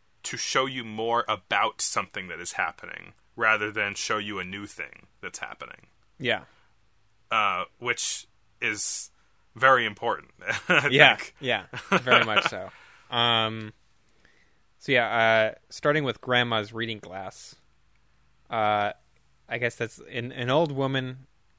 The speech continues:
Speaker 2: in a, in a room with a bunch of objects around her, and a, her, her grandson presumably comes in and takes her big magnifying glass and starts looking at different stuff. And each time he looks at something, we see a, a blown up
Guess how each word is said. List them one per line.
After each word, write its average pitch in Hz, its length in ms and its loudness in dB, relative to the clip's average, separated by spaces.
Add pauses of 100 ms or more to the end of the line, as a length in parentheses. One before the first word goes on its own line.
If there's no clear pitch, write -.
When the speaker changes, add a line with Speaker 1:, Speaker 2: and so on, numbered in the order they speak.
(120)
Speaker 2:
in 113 180 -2
a, 107 320 -2 (280)
in 117 160 -10
a 113 80 -6
room 107 440 -6 (380)
with - 100 -20
a - 20 -20
bunch 120 140 -10
of 110 100 -6
objects 107 380 -2
around 101 240 -8
her, 104 120 -6
and 101 100 -10
a, 98 180 -10
her, 107 380 -12 (280)
her - 220 -10
grandson 110 680 -4
presumably 104 440 -10
comes 101 300 -14
in 98 220 -12 (640)
and 117 120 -16
takes - 300 -8
her 113 100 -6
big 104 340 -6
magnifying 107 500 -6
glass 98 520 -10 (100)
and 120 100 -16
starts - 520 -8 (100)
looking 113 300 -8
at 101 80 -10
different 101 280 -12
stuff. 98 340 -8
And 110 100 -10
each 104 120 -12
time 110 120 -8
he 98 60 -12
looks 117 240 -6
at 110 60 -14
something, 98 480 -10 (600)
we 113 120 -6
see 107 260 -8
a, 98 200 -4
a - 100 -6
blown 117 440 -4
up 101 240 -2